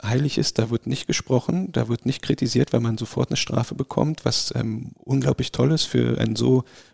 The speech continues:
robusten und, und, und, äh, körperbetonten Sport. Ähm, und dann gibt es aber nach jedem Spiel dieses gemeinsame Essen, wo, ähm, das Schiedsrichtergespann, äh, ähm, Frage und Antwort steht. Da sind zehn, zwanzig, dreißig Minuten fest eingeräumt. Das ist gang und gäbe.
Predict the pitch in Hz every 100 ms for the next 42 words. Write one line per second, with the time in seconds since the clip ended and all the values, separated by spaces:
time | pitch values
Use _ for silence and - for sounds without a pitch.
0 | _ 117 110 139 - 147 135 120 - 117
1 | 113 117 113 - 123 - 123 143 120 -
2 | - - - - 117 160 - - - -
3 | - - - 120 120 120 123 - 113 127
4 | 131 123 - - - 113 120 120 - 127
5 | - 120 117 117 - 123 143 113 - 135
6 | - 139 123 127 - - _ _ - 123
7 | 117 120 - - - - 151 - - -
8 | 131 - 127 123 - - - - 117 117
9 | - - 123 120 113 - 131 - - -
10 | 165 170 - - 120 117 117 - _ _
11 | - 131 131 - - - - 156 - -
12 | 120 135 139 135 - - - - - 147
13 | 147 143 160 117 120 - - 131 123 120
14 | 135 180